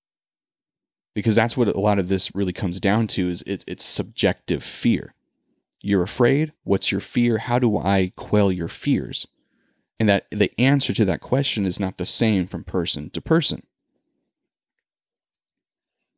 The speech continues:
To answer the hypothetical, it really depends on how much you've, and this is the sad part. This is the part that really bums me out as a fallout from the covid nineteen virus.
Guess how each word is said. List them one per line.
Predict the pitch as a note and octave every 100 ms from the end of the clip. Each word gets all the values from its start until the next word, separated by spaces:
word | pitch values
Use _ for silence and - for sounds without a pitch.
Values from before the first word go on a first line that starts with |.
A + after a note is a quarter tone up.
| _
To | -
answer | - C#3+ B2+
the | G2+
hypothetical, | G#2+ F#2 - C3 B2 G#2 G2
it | G2
really | B2 A2+
depends | F#2+ B2
on | G#2+
how | G#2
much | G#2+ -
you've, | G#2+ F#2+ F#2+ - _ - -
and | A#2+
this | F#3 F3+
is | A#2+
the | F2
sad | - - F2+ D#2
part. | - - B1
This | G#2+ A#2+
is | C3 B2
the |
part | - - G2
that | E2+ -
really | F#2 F2 E2+ -
bums | F#2+ F2+ E2+
me | F2 C#3
out | G2 D2+ - _ _ _ _ _ _ -
as | G#2 F2+ F2 - - _ _
a | F#2+
fallout | - - G#2 G2 D#2+ C#2+ - _ _ _ _ _ _
from | - - G2+ E2+ D#2 D#2 _ _
the | F#2
covid | - F#2+ E2+
nineteen | F2 D#2 - C#2+
virus. | F#2+ F#2 C2+ F2 -